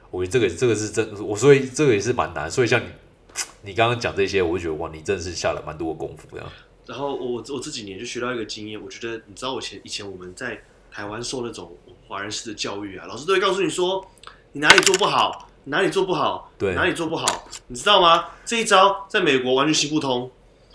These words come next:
Speaker 2: 就是我，我，我后来，我后来发现，我觉得是有道理的。你说，你看我们，我们受了那么多，就是我们学了这么多，你说华人真的有自信的人有多少？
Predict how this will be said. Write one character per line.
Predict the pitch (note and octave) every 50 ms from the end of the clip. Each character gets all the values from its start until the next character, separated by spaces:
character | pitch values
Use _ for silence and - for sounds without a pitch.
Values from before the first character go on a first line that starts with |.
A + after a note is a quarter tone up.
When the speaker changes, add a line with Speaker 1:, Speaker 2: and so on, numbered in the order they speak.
| - - -
Speaker 2:
就 | -
是 | B3+ C#4 C#4+ B3+ A3 F#3+ - - - _ _ _ _ - - - -
我， | - F#3+
我， | - - - F#3+ F3+
我 | F3 E3
后 | - C4 C4+
来， | A#3 A3 G3
我 | D#3+ -
后 | - B3
来 | B3+ A3 G3
发 | - G#3+ G#3
现， | G#3 A3 G3
我 | D3+ C3
觉 | B2+
得 | C#3
是 | D3 - -
有 | E3 C3 A#2+
道 | - F3 C#3+ A#2+
理 | G#2+ G2+ F2+
的。 | - F2+ -
你 | - C3
说， | C3 - - G3+ G#3+ G3+
你 | F3
看 | C#3 F3+ F3+ D#3+ C3+ C3 - - _ _ _ _
我 | - C3
们， | A#2+ B2 C3
我 | C3+
们 | C3 B2+ C3+
受 | - - A3+ G3+
了 | F#3+
那 | G3+ G3+
么 | F#3+ F#3 F3
多， | E3 E3+ E3+ F3 F3
就 | E3+ - E3
是 | D#3 E3+ E3 D3+ -
我 | C3
们 | A#2 A#2
学 | A#2 - - D3+ D3
了 | D3 D#3+
这 | D#3+ G3+
么 | F3 D3
多， | C3 D3 C#3 C3+ C3 C#3 C3+ - - - _ _ _ - - -
你 | - C#3+
说 | C3 - F3+ E3 D#3+ -
华 | - - - D3 D3+ D3+
人 | D#3 D#3
真 | E3 F#3
的 | F3+
有 | D#3+ C3+ A#2+
自 | - - F3 D#3+
信 | - - D#3+
的 | C3+ A#2+
人 | G#2+ G#2+
有 | G#2+ G2+
多 | - A2+ A2 A#2+
少？ | A#2+ - G2 E2+ - -